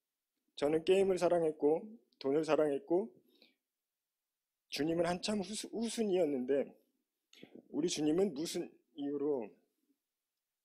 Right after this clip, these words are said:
이기적인 나를 이리 사랑하시는지, 그게 감사해서 눈물만 흘렸습니다. 고정-,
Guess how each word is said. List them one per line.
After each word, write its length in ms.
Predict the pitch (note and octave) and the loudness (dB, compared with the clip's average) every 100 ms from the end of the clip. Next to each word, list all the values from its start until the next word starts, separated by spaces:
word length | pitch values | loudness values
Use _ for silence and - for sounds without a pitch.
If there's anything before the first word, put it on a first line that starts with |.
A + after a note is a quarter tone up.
| _ _ _ _ _ _ _ _ _ _ _ _ _ _ F#3 | _ _ _ _ _ _ _ _ _ _ _ _ _ _ -6
이기적인 360 | F#3+ F#3+ F#3+ | 2 2 4
나를 260 | D#3+ D#3 D3+ | 4 4 2
이리 160 | D#3 | 0
사랑하시는지, 960 | F3 F3+ E3+ E3+ C#3+ D3 C#3+ C#3 D#3+ - - _ - | -2 -2 -2 0 -2 -4 -4 -2 -4 -4 -10 _ -12
그게 220 | - D#3 | -2 0
감사해서 540 | C#3 C#3 C3 C3 C#3 C3 | 2 2 2 0 0 -4
눈물만 500 | A#2+ C3+ D3 D#3 D3+ | -6 -6 -4 -4 -6
흘렸습니다. 480 | F3 - - - - _ _ _ _ _ _ _ _ - | -8 -10 -14 -18 -20 _ _ _ _ _ _ _ _ 0
고정-, 260 | E3 G#3 | 6 6